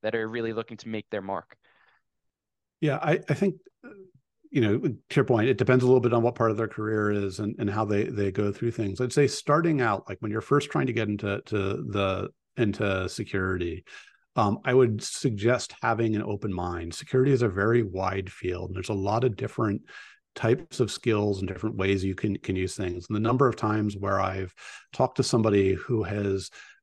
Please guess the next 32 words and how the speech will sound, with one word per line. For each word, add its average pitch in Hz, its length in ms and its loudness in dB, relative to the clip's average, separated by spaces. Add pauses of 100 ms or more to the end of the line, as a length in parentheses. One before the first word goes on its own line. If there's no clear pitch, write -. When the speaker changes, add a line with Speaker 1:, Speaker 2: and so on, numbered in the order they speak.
(120)
Speaker 2:
been 117 340 6
thinking 156 300 4
about 123 260 2
their 117 120 -4
career 113 280 2
and 101 120 0
they 95 60 -4
say, 104 120 -10
"I 104 120 -6
really 113 260 6
wanna 113 200 4
be 101 140 0
a 95 60 0
pen 95 220 -6
tester. 90 260 -6
I 87 60 0
wanna 101 260 2
act 104 240 -2
like 98 160 0
the 104 80 -2
attackers 90 480 -2
and 85 100 -4
do 90 140 -2
red 104 200 2
team 110 180 2
attacks 95 400 -2
and 101 100 0
get 101 140 0
into 98 160 -4
the 101 80 -2
environment." 92 680 -2 (520)
Um, 113 340 2